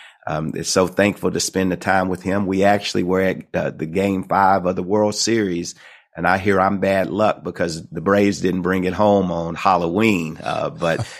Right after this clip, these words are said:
<laughs> uh, thankfully the Braves brought it home and looking forward to the parade down Peachtree.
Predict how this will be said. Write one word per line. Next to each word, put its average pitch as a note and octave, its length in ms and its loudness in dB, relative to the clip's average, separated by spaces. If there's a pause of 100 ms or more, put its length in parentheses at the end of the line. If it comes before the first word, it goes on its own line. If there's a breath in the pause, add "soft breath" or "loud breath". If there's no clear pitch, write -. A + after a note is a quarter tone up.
<laughs> - 180 -20
uh, E2+ 100 -4
thankfully G2 500 0
the F2 80 -2
Braves F#2 380 2
brought F#2 300 2
it F2 80 -6
home G2 340 0
and E2+ 120 -6
looking F2 260 -6
forward F2+ 440 2
to F#2 100 -2
the E2 80 -4
parade F#2+ 600 0
down F2 240 -2
Peachtree. E2+ 720 -4